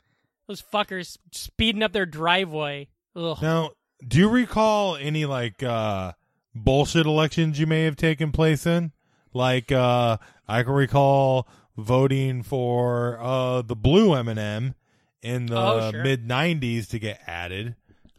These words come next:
Speaker 2: Um,
Speaker 1: I rem-, I
Speaker 2: here's
Speaker 1: remember when I
Speaker 2: one.
Speaker 1: worked. Oh,
Speaker 2: Yeah?
Speaker 1: go ahead. Go ahead.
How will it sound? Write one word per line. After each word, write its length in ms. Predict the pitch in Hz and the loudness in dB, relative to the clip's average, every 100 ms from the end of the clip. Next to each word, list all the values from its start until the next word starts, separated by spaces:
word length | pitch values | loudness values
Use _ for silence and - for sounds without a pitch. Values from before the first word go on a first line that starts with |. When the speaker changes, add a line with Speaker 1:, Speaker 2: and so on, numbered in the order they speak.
| - | -10
Speaker 2:
Um, 80 | 113 | -6
Speaker 1:
I 280 | 113 180 | -2 0
rem-, 320 | 240 269 247 - - | 0 -4 -6 -12 -6
I 80 | 202 | 2
Speaker 2:
here's 160 | - - | 4 4
Speaker 1:
remember 60 | 269 | 2
when 100 | 269 | 0
I 40 | |
Speaker 2:
one. 60 | 220 | 0
Speaker 1:
worked. 400 | 220 - _ _ _ _ - | -4 -8 _ _ _ _ -4
Oh, 100 | 104 | 0
Speaker 2:
Yeah? 60 | |
Speaker 1:
go 80 | 120 | 0
ahead. 200 | 156 139 _ _ _ _ _ | -2 -6 _ _ _ _ _
Go 120 | - | -6
ahead. 160 | 294 233 | -4 -6